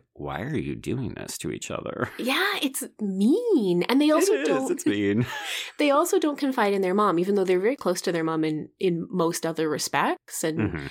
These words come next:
Speaker 2: you know, their friends really envy the relationship they have with their mom because their mom is more of a pal in many ways than, like,
Speaker 1: Well,
Speaker 2: a,
Speaker 1: she's
Speaker 2: an authority
Speaker 1: younger,
Speaker 2: figure. Yeah.
Speaker 1: and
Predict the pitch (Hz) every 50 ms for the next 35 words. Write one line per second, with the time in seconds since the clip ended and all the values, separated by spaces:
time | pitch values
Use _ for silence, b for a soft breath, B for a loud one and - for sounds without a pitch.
0 | B B B 208 196 180 180 175 185 175 175 - 185 175 175 185 180 180 175 175
1 | 170 - - 175 170 170 170 185 180 180 175 175 170 175 - 190 185 175 - 160
2 | 160 - - - 165 180 180 180 180 170 175 170 165 165 165 160 - 165 - -
3 | 165 170 170 165 165 165 165 - 185 165 160 156 156 156 - - - - - 170
4 | 170 180 202 226 233 226 220 220 220 220 220 220 214 214 202 202 208 208 - -
5 | 175 165 160 160 156 156 - - - - 143 139 - - 135 - 165 - - -
6 | - 95 90 87 90 92 90 - 101 87 85 85 82 85 92 107 120 139 156 175
7 | B B B - 220 262 311 330 320 247 - 80 80 80 -